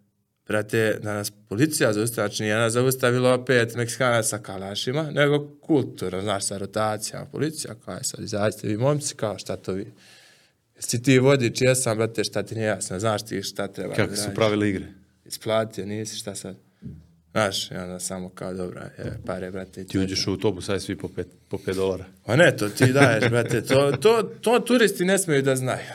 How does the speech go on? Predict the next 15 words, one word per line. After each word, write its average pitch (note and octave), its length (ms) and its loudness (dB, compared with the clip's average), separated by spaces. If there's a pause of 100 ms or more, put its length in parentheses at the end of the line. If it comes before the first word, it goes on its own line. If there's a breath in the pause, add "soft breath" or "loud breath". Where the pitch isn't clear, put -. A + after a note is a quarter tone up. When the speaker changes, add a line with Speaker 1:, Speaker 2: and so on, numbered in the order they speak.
(720 loud breath)
Speaker 1:
I A#2 120 -4
ti G3 140 4
uvek F#3+ 240 6
složiš D#3 380 2
priču D3 360 6
kao, D#3 280 6
„Ma, D3+ 80 6
rutinska D#3 420 2
kontrola, B2+ 880 6
prekoračenje B2 500 0
brzine”, A2+ 640 0
znaš. A#2+ 220 2 (420 loud breath)
Jer A#2+ 220 4
ti, G3+ 240 4
brate, F#3 760 4